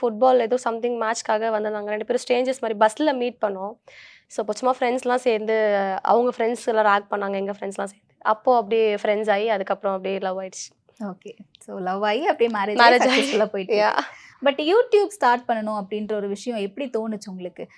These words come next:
Speaker 2: டூ தௌசண்ட் சிக்ஸ்டீன்ல நிறைய வீடியோஸ் ஆரம்-, நிறைய சேனல்ஸ் ஆரம்பிச்சு, அது டிராப் அவுட் ஆனதுக்கு
Speaker 1: ம்.
Speaker 2: அப்புறம் இதுதான் நமக்கு சக்சஸ்ஃபுல்லா இருக்கும் அப்படின்றத எப்படி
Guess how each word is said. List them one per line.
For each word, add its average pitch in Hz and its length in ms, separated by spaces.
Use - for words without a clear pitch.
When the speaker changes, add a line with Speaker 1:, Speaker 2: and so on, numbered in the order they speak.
Speaker 2:
டூ 247 100
தௌசண்ட் 302 280
சிக்ஸ்டீன்ல 302 440
நிறைய 269 280
வீடியோஸ் 294 360
ஆரம்-, 240 180
நிறைய 233 300
சேனல்ஸ் 269 480
ஆரம்பிச்சு, 226 500
அது 349 360
டிராப் 214 280
அவுட் 285 160
ஆனதுக்கு 214 360
Speaker 1:
ம். 208 40
Speaker 2:
அப்புறம் 262 260
இதுதான் 247 340
நமக்கு 262 360
சக்சஸ்ஃபுல்லா 233 500
இருக்கும் 220 400
அப்படின்றத 202 240
எப்படி 226 320